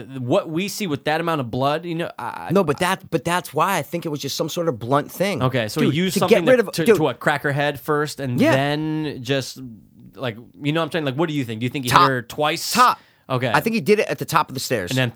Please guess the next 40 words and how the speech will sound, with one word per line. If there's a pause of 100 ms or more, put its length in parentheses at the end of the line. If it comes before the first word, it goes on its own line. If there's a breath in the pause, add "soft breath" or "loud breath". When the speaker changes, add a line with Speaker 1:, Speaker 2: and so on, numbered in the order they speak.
Speaker 1:
hit,
Speaker 2:
Hundred
percent.
Speaker 1:
hit
her
fucking
hard
and
Speaker 2:
Hard,
Speaker 1:
then
just
threw
Speaker 2:
couple
Speaker 1:
her
down.
Speaker 2:
times,
and
then
threw
her
down
or
let
her
fall
down
so
then
he
can
make
it
look
like
she
fell
down
the
stairs.
Speaker 1:
Yeah.